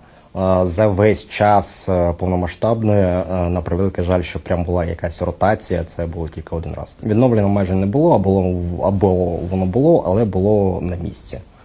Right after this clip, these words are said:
Тобто без, е, безпосереднього відведення там, е, в тилову. Таке, що запам'яталося, це був ще початок повномасштабної. Е, на превеликий жаль, коли ми вже виходили, е, саме з, е, Старогнатівки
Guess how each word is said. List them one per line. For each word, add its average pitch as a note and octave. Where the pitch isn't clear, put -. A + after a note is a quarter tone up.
Тобто -
без, F2
е, E2+
безпосереднього F2
відведення E2+
там, D#2+
е, E2+
в -
тилову. D#2+
Таке, G2
що G2+
запам'яталося, G#2
це G2+
був F#2+
ще F2
початок F2+
повномасштабної. G2+
Е, -
на F#2+
превеликий F#2+
жаль, F2
коли F2+
ми F2
вже E2+
виходили, E2
е, E2+
саме E2+
з, E2
е, E2+
Старогнатівки F#3